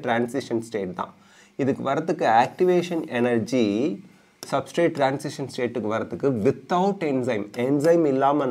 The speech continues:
தான் நிறைய எக்கச்சக்க எனர்ஜி தேவைப்படுது. அதே with enzyme ஆக்டிவேஷன் எனர்ஜி அடையறதுக்கு, அதாவது சப்ஸ்ட்ரேட் டிரான்சிஷன் ஸ்டேட்டுக்கு வரத்துக்கு ஆக்டிவேஷன் எனர்ஜி ரொம்ப குறைவா தான் தேவைப்படுது.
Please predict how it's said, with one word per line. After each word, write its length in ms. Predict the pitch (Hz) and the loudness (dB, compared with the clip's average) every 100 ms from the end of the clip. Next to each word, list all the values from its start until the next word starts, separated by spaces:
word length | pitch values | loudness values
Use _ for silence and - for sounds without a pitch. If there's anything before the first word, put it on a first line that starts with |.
| 120 | 0
தான் 140 | 156 139 | 2 0
நிறைய 360 | 92 117 135 170 131 | -2 -4 -2 0 0
எக்கச்சக்க 440 | 120 170 160 139 123 | -2 -6 -6 -4 0
எனர்ஜி 240 | 123 123 | 2 2
தேவைப்படுது. 520 | 131 117 107 104 95 - - - - - - _ - 120 | 0 0 0 -4 -6 -8 -20 -20 -20 -20 -20 _ -4 0
அதே 300 | 123 160 196 175 | 4 4 4 4
with 160 | - - - 135 | 0 -6 -6 0
enzyme 400 | 127 147 143 160 156 127 | 4 4 4 2 0 0
ஆக்டிவேஷன் 520 | 135 - 165 156 151 139 | -2 -2 -2 -2 -2 -2
எனர்ஜி 340 | 127 120 117 117 107 | 0 0 2 0 0
அடையறதுக்கு, 680 | 113 131 120 117 117 107 98 104 120 123 127 - 120 | 0 0 0 -4 -8 -6 -4 0 2 2 0 -6 -4
அதாவது 280 | 110 120 139 120 107 104 92 - - | 0 2 4 4 4 0 -4 -10 -4
சப்ஸ்ட்ரேட் 480 | 120 - - 170 165 | -4 -2 2 2 4
டிரான்சிஷன் 580 | 131 123 143 156 156 156 | 0 0 0 -4 -2 -2
ஸ்டேட்டுக்கு 380 | - 127 104 107 | 0 0 0 -4
வரத்துக்கு 300 | 107 98 117 120 | -4 -4 0 0
ஆக்டிவேஷன் 440 | 117 156 147 139 113 | 2 0 0 0 -2
எனர்ஜி 240 | 107 113 143 | 0 2 2
ரொம்ப 180 | 113 139 139 | 2 0 -2
குறைவா 380 | 110 107 123 120 113 | -2 2 2 2 -2
தான் 140 | 120 | -2
தேவைப்படுது. 480 | 113 101 95 101 87 | -2 -2 -2 -4 -4